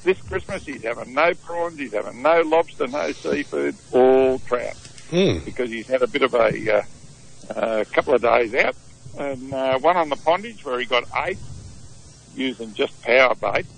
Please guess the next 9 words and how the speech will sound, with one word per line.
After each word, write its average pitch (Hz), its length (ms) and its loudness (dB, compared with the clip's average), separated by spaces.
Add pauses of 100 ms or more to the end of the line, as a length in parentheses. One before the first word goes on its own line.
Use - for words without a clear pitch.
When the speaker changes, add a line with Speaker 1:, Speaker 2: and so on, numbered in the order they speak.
(300)
Speaker 1:
and 117 120 -8 (120)
yabby, 131 360 0 (720)
uh, 113 460 -10 (640)
th-, 381 160 -6
which 220 200 -2
is 196 100 -8
interesting 226 420 -4 (100)
because - 260 -2
yabbies 254 420 2